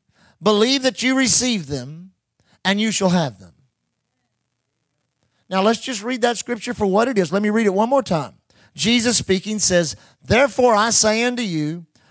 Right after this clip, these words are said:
what things soever ye desire." Well, well, that's pretty plain. Wouldn't you think so? Now, notice the word things.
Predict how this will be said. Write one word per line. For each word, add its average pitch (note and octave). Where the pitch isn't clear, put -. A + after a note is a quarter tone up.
what D4+
things C4
soever A3
ye G#3+
desire." D#3+
Well, C4+
well, A#3+
that's C4+
pretty B4
plain. A#3+
Wouldn't B3+
you C4
think B3
so? A#3+
Now, A#3
notice C#4
the C4+
word A#3+
things. A#3